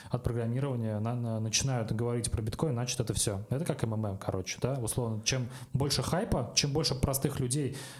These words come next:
а, вторгаются в эту тему, то рынок всегда растёт. Это в акциях то же самое. А, если домохозяйка начинает спрашивать у тебя, покупать там акции Apple или нет, то,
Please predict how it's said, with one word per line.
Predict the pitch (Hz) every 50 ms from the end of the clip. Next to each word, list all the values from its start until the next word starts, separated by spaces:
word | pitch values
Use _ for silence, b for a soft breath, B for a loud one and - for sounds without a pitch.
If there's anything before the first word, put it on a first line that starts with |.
| 123 B B
а, | - 120 117 113 110 110 110 110 107
вторгаются | - - 135 135 131 139 131 123 -
в | 127
эту | 123 120
тему, | - - 185 190 175
то | 185 127 120
рынок | 127 127 127 123
всегда | - - - 120
растёт. | 117 113 - - 127 117 113
Это | 113 - 165
в | 143 117 139
акциях | 139 135 - 123 101
то | - 117 107
же | 107
самое. | - - 117 107 101 98 98 98 B B B B B B B B B -
А, | 113 107 104 104 104 104 104 104 104 104 104 104 101 104 104 107 107 110 110 113 113 113 - -
если | 131 127 123 - 131
домохозяйка | 120 120 127 - 131 120 127 135 123 120
начинает | 113 110 - - - 120 107 -
спрашивать | - - 117 110 - 110 101 110
у |
тебя, | 101 - 113 110 110 107 101
покупать | - - - - - - 107 104 -
там | - 107 101 101 104 104 104
акции | 104 101 101 - - 110 104 101
Apple | 113 123 110 101 - 104 101 98
или | 98 98
нет, | 101 110 135 131 -
то, | 117 107 107 110 110 107